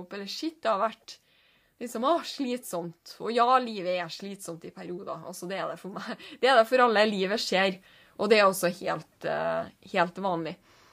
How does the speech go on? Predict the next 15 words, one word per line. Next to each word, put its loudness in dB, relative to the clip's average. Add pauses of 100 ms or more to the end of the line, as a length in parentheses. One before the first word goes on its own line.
(260)
Men, 0
ehm, 0 (720)
vit -4
det 0
at -8 (180)
vi 0
har 2
alltid -2
valg. -2 (500)
Vi 0
har 4
alltid 0
valg, -2 (260)
ehm, -2 (220)
og, -4